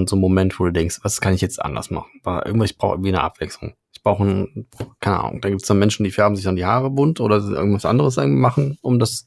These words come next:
Leben zu verändern, aber das ist ja alles nicht irgendwie so das, weil eigentlich müsste jeder das machen, worauf er Bock hat. Und das ist halt schon die Schwierigkeit in unserer Gesellschaft. Das funktioniert so nicht. Und, ähm, da muss man sich anpassen. Aber ich glaube, dass man viele Kompromisse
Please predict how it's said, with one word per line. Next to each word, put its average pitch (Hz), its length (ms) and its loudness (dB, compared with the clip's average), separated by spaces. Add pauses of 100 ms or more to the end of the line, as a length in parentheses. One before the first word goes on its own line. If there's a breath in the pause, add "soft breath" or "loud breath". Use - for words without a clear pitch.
Leben 120 300 2
zu 120 100 -4
verändern, 117 480 2
aber 107 140 0
das 104 160 -6
ist 110 100 -8
ja 107 80 -2
alles 107 180 -4
nicht 107 140 -8
irgendwie 110 160 -4
so 107 80 -6
das, - 260 -8 (680 loud breath)
weil 117 220 -2
eigentlich 170 260 -2
müsste 147 300 0
jeder 151 480 2 (520)
das - 220 -2
machen, 123 580 2 (240)
worauf 104 200 -4
er 104 80 -2
Bock - 240 -12
hat. - 180 -20
Und 95 160 -6
das - 140 -6
ist - 160 -4
halt - 240 -2
schon - 260 0
die 104 80 0
Schwierigkeit 107 540 0
in 104 80 2
unserer 101 180 2
Gesellschaft. 110 640 0 (380)
Das 95 180 -2
funktioniert 104 440 0
so 104 100 0
nicht. - 340 -2 (600)
Und, 92 640 0
ähm, 87 520 0 (120)
da 95 100 -2
muss 90 140 -2
man 98 100 2
sich 95 140 -6
anpassen. 82 560 -4
Aber 95 320 2
ich - 120 -10
glaube, 110 280 2
dass 117 160 -2
man 127 340 2
viele 131 320 -2
Kompromisse 120 800 0